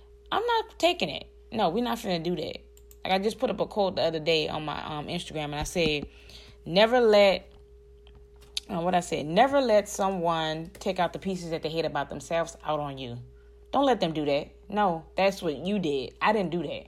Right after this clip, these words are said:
That's called projection. If you guys don't know anything about projection, please look that up. These are terms that are real. People, these things really happen. When you're in these situations, you thinking that you're losing your mind and you going crazy. You are not.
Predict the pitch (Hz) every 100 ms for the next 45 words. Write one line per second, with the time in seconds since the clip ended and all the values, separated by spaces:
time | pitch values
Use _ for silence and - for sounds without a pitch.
0 | - 160 180 220 185 185 147 190 - 233
1 | 233 - - - 143 165 202 202 196 190
2 | 196 196 185 175 - - 170 127 151 170
3 | - 240 254 254 - - - 285 269 202
4 | 185 156 135 - - - 156 208 247 226
5 | 202 190 220 196 190 190 185 - - -
6 | 147 139 143 202 240 254 254 - - -
7 | 247 180 170 202 185 185 175 147 160 135
8 | 165 202 220 254 254 - - 156 180 214
9 | 226 226 240 214 214 233 190 180 220 202
10 | 185 165 226 175 190 185 180 151 160 190
11 | 220 233 - 165 170 165 135 127 202 233
12 | 226 240 180 226 170 131 156 160 185 143
13 | - -